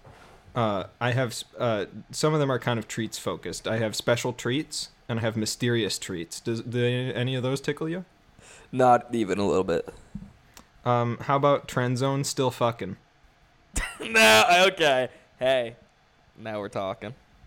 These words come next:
Speaker 1: Let me get you back on my screen.
Speaker 2: Now we're talking. If we, uh, named it a sequel of a podcast we made that no one listened to, I kinda like that.
Speaker 1: And, you know, see, that's exactly what was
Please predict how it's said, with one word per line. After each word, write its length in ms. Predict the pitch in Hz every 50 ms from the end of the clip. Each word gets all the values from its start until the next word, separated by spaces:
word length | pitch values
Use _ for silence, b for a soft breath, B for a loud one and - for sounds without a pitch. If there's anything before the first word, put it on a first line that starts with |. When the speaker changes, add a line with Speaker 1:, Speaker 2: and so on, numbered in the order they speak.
| - - - - - _ - _ -
Speaker 1:
Let 100 | - -
me 80 | 101
get 180 | 90 90 - -
you 60 | 104
back 260 | 95 92 90 90 -
on 80 | 98 87
my 140 | 87 90 95
screen. 440 | - - - 110 107 101 101 107 - - _ _ _ _ _ _ _ _ _ _ _ _
Speaker 2:
Now 240 | 95 110 104 104 101
we're 100 | 92 101
talking. 520 | - - 110 101 101 101 107 - 80 - - b b b b b
If 160 | - 135 131
we, 400 | 139 151 156 151 147 143 135 110 - - - -
uh, 640 | 113 117 120 117 117 113 113 113 113 113 110 95 - - - - - _ _ _ - 110
named 520 | 127 127 127 131 135 147 151 147 143 127
it 340 | 135 127 120 117 110 - - -
a 140 | - 110 107
sequel 640 | - - - - 139 139 165 - 127 120 110 110 - -
of 140 | 107 107
a 80 | 104 92
podcast 640 | - - 113 107 104 104 - - 104 101 104 -
we 120 | - 107 104
made 300 | 104 104 107 104 101 98
that 160 | 101 95 58
no 160 | 78 98 101
one 180 | 101 101 98 90
listened 340 | 98 104 - - 80 87 -
to, 240 | - 62 60 67 - -
I 120 | 76 92
kinda 260 | - 90 73 53 50 50
like 180 | 50 50 50 -
that. 240 | - - - - - - - - - _ - - _ _ _ b b b b b b
Speaker 1:
And, 180 | - 220 226
you 80 | 233 262
know, 200 | 240 247 247 214
see, 400 | 185 - - 240 233 220 214 - _ _ _ _ -
that's 260 | 175 240 285 294 -
exactly 840 | 320 240 185 170 196 190 190 190 - - 202 202 196 190 185 185 180
what 500 | - 160 160 165 160 156 143 - - -
was 580 | 151 156 151 151 147 143 135 135 131 - -